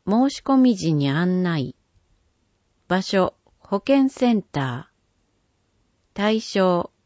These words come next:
令和四年十月から十一月生まれ。対象月以外は、応相談。申し込み問い合わせ、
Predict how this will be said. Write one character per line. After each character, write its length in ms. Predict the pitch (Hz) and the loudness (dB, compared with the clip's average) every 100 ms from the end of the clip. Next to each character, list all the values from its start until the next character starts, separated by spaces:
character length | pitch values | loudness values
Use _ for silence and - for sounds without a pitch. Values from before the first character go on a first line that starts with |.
| _ | _
令 260 | 240 277 247 | 0 2 4
和 160 | 185 | 2
四 220 | 175 170 175 | 2 0 0
年 280 | 175 170 - | 0 -2 -6
十 300 | - 233 262 | -4 0 0
月 280 | 254 254 - | 0 -4 -6
か 160 | 202 | -2
ら 160 | 180 165 | -2 -2
十 300 | 175 226 262 | -2 0 0
一 300 | 254 - 254 | -2 -2 -2
月 300 | 240 233 226 | -2 0 0
生 200 | 220 202 | 2 2
ま 160 | 175 | 0
れ。 220 | 135 117 - _ _ _ _ _ _ _ _ _ _ | -2 -4 -8 _ _ _ _ _ _ _ _ _ _
対 220 | 233 240 | -4 -2
象 320 | 277 - 269 226 | -2 0 2 2
月 400 | 196 - 180 214 | -4 -4 -4 -2
以 40 | |
外 300 | 220 185 165 | 0 0 -2
は、 240 | 139 131 - _ | -4 -6 -8 _
応 240 | 233 254 | 2 2
相 340 | 202 - 165 175 | 2 -4 -2 -2
談。 380 | 165 156 139 - _ _ _ _ _ _ _ _ _ _ _ _ | 0 -2 -2 -6 _ _ _ _ _ _ _ _ _ _ _ _
申 220 | 185 226 | 0 0
し 100 | 226 | -2
込 160 | - 202 | -4 0
み 160 | 202 196 | 0 0
問 320 | 202 196 196 | -2 -2 0
い 60 | |
合 80 | 190 | 0
わ 180 | 175 175 | -2 -4
せ、 280 | - 156 | -4 -6